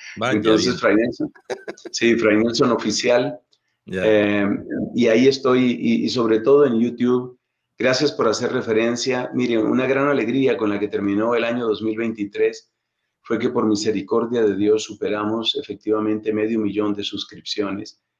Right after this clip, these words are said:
Speaker 2: Y estamos para eso, para servir en tiempos de paz o en tiempos de dificultad, eh, siempre con la esperanza que, que no viene de mí, <laughs> claro que no, sino que viene del Señor. Él es el único.
Speaker 1: Así es, así es, Fray, lo sabemos.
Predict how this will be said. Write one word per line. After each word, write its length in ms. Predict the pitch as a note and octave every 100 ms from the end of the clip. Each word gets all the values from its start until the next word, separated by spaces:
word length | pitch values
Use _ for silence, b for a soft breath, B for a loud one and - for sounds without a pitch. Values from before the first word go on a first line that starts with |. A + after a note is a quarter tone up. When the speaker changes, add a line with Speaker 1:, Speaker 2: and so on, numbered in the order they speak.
| _ _ _ -
Speaker 2:
Y 140 | A#2+
estamos 360 | B2 D#3 F3 -
para 280 | C3+ A2+ A#2
eso, 360 | C3+ - -
para 160 | A2 G2
servir 600 | - G#2+ B2 A#2+ G#2 E2 B B B B
en 160 | A2+ A2
tiempos 360 | C#3+ D3 D3+
de 120 | C3 A2
paz 360 | D3 C#3+ C#3+
o 60 | A#2
en 80 | G#2
tiempos 340 | B2 B2 C#3
de 100 | A#2
dificultad, 800 | G#2 G#2+ G2+ F#2+ F2+ C3+ C#3 C#3 - _ _ _ _
eh, 200 | D3 -
siempre 540 | - D#3 D#3 C#3+ C#3+ B2+
con 140 | G#2+
la 60 | G2+
esperanza 640 | G2+ G#2+ A#2+ C3 C#3+ C#3
que, 200 | C3 A2
que 120 | C#3
no 120 | C3
viene 280 | D3+ F3+ F#3+
de 80 | D3
mí, 160 | D3 -
<laughs> 20 |
claro 260 | D#3 F3
que 120 | - -
no, 160 | C#3+
sino 240 | C#3 B2 A2
que 80 | G#2+
viene 220 | A#2 B2
del 120 | A#2
Señor. 440 | - G2+ F#2+ F#2 -
Él 140 | A#2+
es 100 | B2
el 120 | C#3+
único. 100 | E2+
Speaker 1:
Así 180 | F2+ A2
es, 340 | A2+ F#2+ -
así 300 | F#2 F2+ B2
es, 180 | B2+ A#2+
Fray, 320 | G2+ G#2+ G#2
lo 120 | F#2+ F#2+
sabemos. 680 | G2 A2+ A#2+ G2+ E2 -